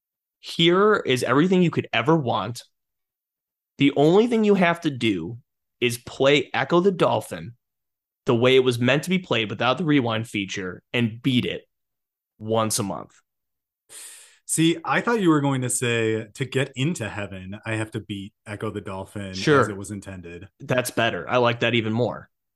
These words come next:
Speaker 2: I guess I just go to purgatory and hang out there forever. <laughs>
Speaker 1: Forever.
Speaker 2: Forever.
Speaker 1: Forever.
Speaker 2: I'd be fine with that.
Speaker 1: I don't think that you could, I mean, you could have my family hostage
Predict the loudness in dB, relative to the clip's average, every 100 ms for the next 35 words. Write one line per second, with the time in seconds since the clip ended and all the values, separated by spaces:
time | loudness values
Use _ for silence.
0 | _ -14 -10 -8 -6 -6 -2 -4 -2 -2
1 | -4 -6 -8 -4 -4 -4 -8 -10 -10 -8
2 | -6 -4 -4 -6 -6 -8 -10 -8 -10 -6
3 | -6 -2 -2 2 4 2 0 -10 _ _
4 | _ 0 2 2 0 -4 2 4 4 0
5 | -4 -4 -4 -6 -6 -8 -14 0 2 6
6 | 4 4 2 2 0 -8 0 0 2 2
7 | 0 2 0 0 -2 0 2 0 0 0
8 | 2 2 2 2 2 2 -2 -6 _ _
9 | _ _ _ _ _ -2 -2 0 4 4
10 | 4 2 0 -2 -4 -6 -10 -10 -14